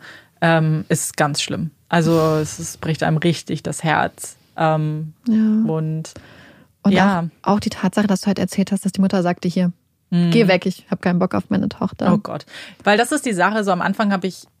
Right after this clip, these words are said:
Speaker 1: ja kurz beim Vergleich erzählt, dass man sich natürlich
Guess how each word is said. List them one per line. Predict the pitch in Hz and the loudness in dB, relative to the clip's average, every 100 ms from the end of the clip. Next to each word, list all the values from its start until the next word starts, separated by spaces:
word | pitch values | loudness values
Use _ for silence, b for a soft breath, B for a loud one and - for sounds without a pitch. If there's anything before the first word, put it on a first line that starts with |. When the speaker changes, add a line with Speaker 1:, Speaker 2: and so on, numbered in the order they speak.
| - | -4
Speaker 1:
ja | 170 | -4
kurz | 170 196 180 | -2 -4 -4
beim | 180 | -6
Vergleich | 185 165 170 | -6 -4 -4
erzählt, | 175 160 185 190 185 | -6 -4 -2 -2 0
dass | 175 - - _ - | -4 -6 -18 _ -8
man | 180 180 | -4 -4
sich | 175 | -4
natürlich | 180 180 185 - | -6 -4 -4 -6